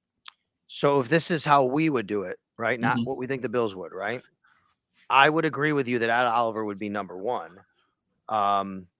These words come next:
Speaker 1: because I just think that he's very, he's special, he's unique, he's a unique talent. Um, I think Dawson Knox should be number two because of what he means to Josh Allen in the offense. Number three, Jordan Poyer, simply because of his age, right?
Speaker 2: Mm-hmm.
Speaker 1: I,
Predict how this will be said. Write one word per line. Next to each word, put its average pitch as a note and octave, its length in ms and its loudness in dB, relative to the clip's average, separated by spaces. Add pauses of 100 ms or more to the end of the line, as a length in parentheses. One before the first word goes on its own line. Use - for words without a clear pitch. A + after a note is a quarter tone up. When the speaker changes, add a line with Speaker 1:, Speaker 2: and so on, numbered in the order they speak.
(180)
Speaker 1:
because G#2+ 460 -4
I G#2+ 100 -2
just G#2+ 180 -8
think G#2+ 180 -6
that G#2+ 100 -8
he's G2+ 340 -6
very, G2 280 -6
he's G2+ 140 -10
special, B2 440 0
he's G2 200 -8
unique, G2+ 320 -6
he's G2 120 -14
a G#2 40 -10
unique F#2+ 280 -8
talent. A#2+ 400 -2 (720)
Um, G#2 440 4 (180)
I A#2 100 0
think A#2+ 180 -2
Dawson A#2+ 340 2
Knox B2 300 6
should A#2 100 -6
be A2 80 -4
number G2+ 220 -4
two F3+ 260 0
because A2+ 220 -6
of G#2 60 -10
what A2+ 120 0
he B2 100 -6
means A2+ 240 -4
to A2 80 -10
Josh G#2+ 340 0
Allen B2 280 2
in F#2 60 -8
the F#2 100 -8
offense. G#2+ 580 -2 (720)
Number G#3 200 6
three, A3 200 2
Jordan G3+ 260 4
Poyer, A3 280 2
simply A3 280 0
because F#3+ 260 -2
of F3+ 60 0
his E3+ 120 0
age, G3 520 0 (420)
right? C3+ 220 6
Speaker 2:
Mm-hmm. A#2 180 -4
Speaker 1:
I, C3 100 0